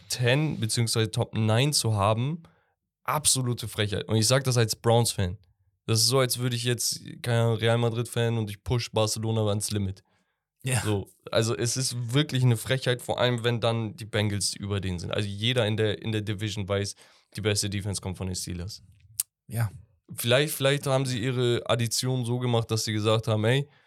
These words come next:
Speaker 2: Ich glaub,
Speaker 1: die,
Speaker 2: ich
Speaker 1: eine
Speaker 2: glaub, viele
Speaker 1: gute
Speaker 2: Ju-
Speaker 1: Offense, äh,
Speaker 2: Ja.
Speaker 1: entlastet eine, äh, mittelmäßige Defense.
Speaker 2: Die
Speaker 1: So.
Speaker 2: nehmen, die nehmen den, den, den Hype, den Rückenwind mit
Speaker 1: Aber,
Speaker 2: von der Offense.
Speaker 1: Digga,
Speaker 2: Ja.
Speaker 1: also wenn wir mal die Steelers angucken, ne?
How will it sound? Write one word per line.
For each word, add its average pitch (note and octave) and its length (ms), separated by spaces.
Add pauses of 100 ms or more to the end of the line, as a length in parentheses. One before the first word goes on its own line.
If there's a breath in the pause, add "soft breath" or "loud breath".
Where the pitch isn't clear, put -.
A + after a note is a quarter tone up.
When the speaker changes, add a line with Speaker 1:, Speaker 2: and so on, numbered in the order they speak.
(200 soft breath)
Speaker 2:
Ich - 80
glaub, A#2 120
Speaker 1:
die, C#3+ 100
Speaker 2:
ich B2+ 160
Speaker 1:
eine B2+ 80
Speaker 2:
glaub, C#3+ 160
viele D#3 220
Speaker 1:
gute D3+ 120
Speaker 2:
Ju- - 60
Speaker 1:
Offense, C#3+ 580
äh, A#2+ 160
Speaker 2:
Ja. A2 140
Speaker 1:
entlastet C3 520
eine, B2 380
äh, F#2 300
mittelmäßige B2 840
Defense. E3+ 540
Speaker 2:
Die A#2 160
Speaker 1:
So. B2+ 80
Speaker 2:
nehmen, A#2+ 220
die A#2 100
nehmen B2+ 260
den, A#2+ 300
den, A2 320
den G#2 220
Hype, A#2 240
den A2 140
Rückenwind A#2 400
mit A#2+ 120
Speaker 1:
Aber, - 40
Speaker 2:
von - 160
der G2+ 100
Offense. G2 140
Speaker 1:
Digga, G2 280
Speaker 2:
Ja. F#2+ 40
Speaker 1:
also G#2+ 360
wenn A2+ 220
wir A#2+ 60
mal B2 100
die G#2+ 100
Steelers A2 400
angucken, A#2 500
ne? D3 300